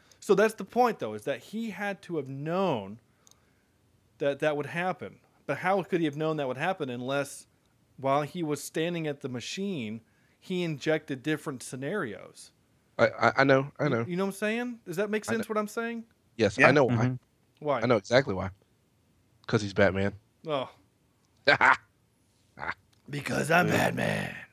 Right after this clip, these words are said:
Speaker 1: Yeah. So that, that's the problem with the movie, is that
Speaker 2: That's pretty good, Sean, by
Speaker 1: is
Speaker 2: the way.
Speaker 1: that the mo-, the, the, the, that the only thing that makes sense to my brain is that he literally stood in that machine and looked at himself and then got to a problem. Uh-oh,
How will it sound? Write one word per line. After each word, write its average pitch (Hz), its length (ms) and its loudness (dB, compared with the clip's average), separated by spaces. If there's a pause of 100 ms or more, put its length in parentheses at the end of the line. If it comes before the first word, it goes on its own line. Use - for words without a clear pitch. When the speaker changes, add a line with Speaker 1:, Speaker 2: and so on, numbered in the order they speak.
(260)
Speaker 1:
Yeah. 101 140 -8 (1000)
So 175 140 0
that, 202 220 4
that's 226 220 2
the 180 140 -6
problem 170 380 0
with 131 120 -8
the 127 60 -10
movie, 120 460 -6
is 110 160 -16
that 113 200 -8 (580)
Speaker 2:
That's 247 120 -8
pretty 311 180 -2
good, 330 160 6
Sean, 98 200 -2
by 98 80 0
Speaker 1:
is 92 80 0
Speaker 2:
the 95 60 -2
way. - 40 2
Speaker 1:
that - 100 -4
the 170 80 -4
mo-, 165 220 -2
the, 160 160 -6
the, 147 120 -8
the, 151 400 -8
that 147 360 -6
the 143 100 -10
only 208 280 -2
thing 214 200 -4
that 160 100 -4
makes 147 260 -6
sense 160 240 -6
to 139 120 -8
my 131 240 -2
brain 110 540 -8 (480)
is 117 180 -10
that 117 240 -4
he 143 200 -8
literally 135 420 -2
stood 135 260 -6
in 131 120 -6
that 123 140 -8
machine 101 420 -14 (540)
and 123 200 -6
looked 139 200 -2
at 127 60 -4
himself 117 540 -6
and 123 140 -6
then 123 100 -6
got 135 200 0
to 151 80 -6
a 135 40 -2
problem. 120 520 -4 (460)
Uh-oh, 127 300 -4